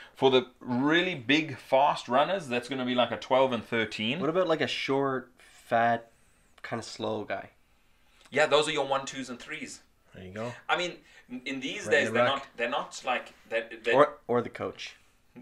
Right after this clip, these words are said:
Speaker 1: they're not really
Speaker 3: <laughs>
Speaker 1: short. They're all kinda on the taller side, on the bigger side, but, like, you would hundred percent have a place in a rugby team. Doesn't matter your shape.
Speaker 3: Yeah,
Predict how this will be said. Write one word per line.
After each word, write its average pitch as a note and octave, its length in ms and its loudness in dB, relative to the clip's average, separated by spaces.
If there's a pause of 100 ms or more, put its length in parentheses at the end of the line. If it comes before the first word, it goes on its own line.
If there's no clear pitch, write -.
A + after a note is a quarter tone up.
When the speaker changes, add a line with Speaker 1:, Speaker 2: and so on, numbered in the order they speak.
(120)
Speaker 1:
they're C3 120 4
not D#3+ 240 0
really D#3+ 280 0
Speaker 3:
<laughs> - 120 2
Speaker 1:
short. - 520 4
They're B2 200 4
all E3+ 440 -2
kinda C#3 400 -2 (680)
on B2 120 -4
the - 80 -8
taller B2+ 260 -4
side, B2 180 0
on A#2+ 60 0
the A2 60 -8
bigger A#2 220 -2
side, A2+ 300 -2 (600)
but, C3 140 4
like, B2+ 280 2 (320)
you C3 120 -8
would C#3 120 -4
hundred D3 260 -2
percent C3+ 300 -4
have B2 200 0
a A#2+ 60 0
place - 520 -4
in A2+ 100 -12
a G#2 60 -8
rugby G2+ 280 -6
team. F2+ 320 -18
Doesn't G2+ 220 -10
matter G2+ 180 -6
your F#2 100 -8
shape. - 260 -10 (220)
Speaker 3:
Yeah, F#2+ 160 -10